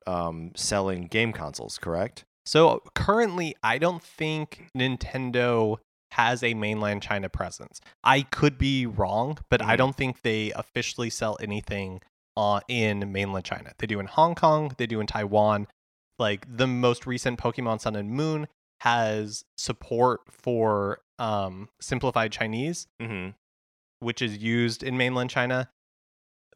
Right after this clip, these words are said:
Speaker 2: but I don't believe they of-, officially release anything there.
Speaker 1: Sure.
Speaker 2: Um, and so this is an interesting way for, uh, PlayStation is available in China.
Speaker 1: But that's very recent, right?
Speaker 2: I believe so.
Speaker 1: Okay.
Speaker 2: I wanna say within the last five years.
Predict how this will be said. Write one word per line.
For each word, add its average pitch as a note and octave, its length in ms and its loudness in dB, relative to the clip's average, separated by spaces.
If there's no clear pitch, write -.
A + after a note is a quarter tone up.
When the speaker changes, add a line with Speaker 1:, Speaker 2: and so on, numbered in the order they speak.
Speaker 2:
but A#2+ 540 2
I A#2+ 120 6
don't A#2+ 360 4
believe A2+ 480 -2
they G#2+ 600 2
of-, - 120 -2
officially A2+ 500 0
release G#2 460 -4
anything G2 320 -6
there. F2+ 320 -8
Speaker 1:
Sure. E2 340 -2
Speaker 2:
Um, A2 520 0
and B2+ 140 0
so C3 180 6
this B2+ 480 2
is C3+ 300 0
an B2 160 -2
interesting C#3 560 -2
way G2+ 360 2
for, A#2+ 140 0
uh, C#3+ 260 4
PlayStation C#3+ 640 2
is A#2+ 280 2
available G2+ 500 0
in F#2 100 -2
China. - 380 -6
Speaker 1:
But C3+ 160 0
that's D#3+ 180 2
very C3 260 6
recent, F#2 520 0
right? F2+ 300 -2
Speaker 2:
I C#3 80 8
believe C#3 320 2
so. G2+ 220 0
Speaker 1:
Okay. - 80 -4
Speaker 2:
I C3 140 6
wanna C#3 300 6
say C#3+ 140 2
within A#2+ 180 2
the A2 80 0
last G2+ 300 -2
five G2 200 -2
years. A#2+ 380 -4